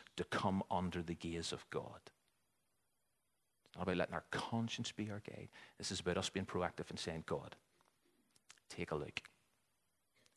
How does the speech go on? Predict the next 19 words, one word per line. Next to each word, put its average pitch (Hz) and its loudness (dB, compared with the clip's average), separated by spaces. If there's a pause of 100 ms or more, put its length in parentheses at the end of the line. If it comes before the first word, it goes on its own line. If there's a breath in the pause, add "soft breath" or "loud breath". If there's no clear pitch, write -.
(340)
Take 98 6
a, 92 2 (100)
take 95 2
a 92 8
look. 90 4 (400 loud breath)
I-, 113 10
in 117 10
the 117 12
words 120 12
of, 104 8
uh, - 2
the 101 4
delirious 98 8
song 98 8
that 92 6
I've 90 4
referred 92 4
to - 0
before, 90 4